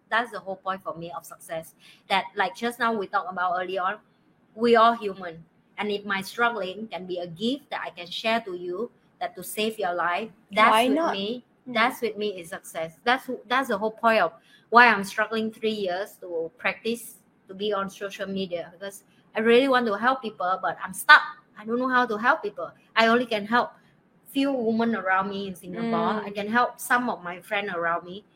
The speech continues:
Speaker 1: but I want to help more than just that, because I, I, I, I believe as woman, as human,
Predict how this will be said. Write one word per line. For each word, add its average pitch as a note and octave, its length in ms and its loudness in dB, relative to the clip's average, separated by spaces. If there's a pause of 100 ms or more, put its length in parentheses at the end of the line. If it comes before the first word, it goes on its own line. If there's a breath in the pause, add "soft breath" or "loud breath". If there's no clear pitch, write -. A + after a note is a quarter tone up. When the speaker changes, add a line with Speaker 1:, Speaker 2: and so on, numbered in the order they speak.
(200 soft breath)
Speaker 1:
but F#3+ 160 0
I G#3+ 80 -2
want A#3 240 0
to A3 60 -2
help A3+ 320 0
more B3 240 2
than G3 160 -4
just F#3+ 280 -8
that, C#3+ 160 -14 (240)
because A3 260 -2
I, F#3+ 120 0 (120)
I, F3+ 240 -2
I, F#3 120 -8 (260)
I - 40 -2
believe A3+ 440 0 (400 soft breath)
as G3 260 -4
woman, A3 600 0 (240)
as F3+ 220 -6
human, G#3+ 500 -2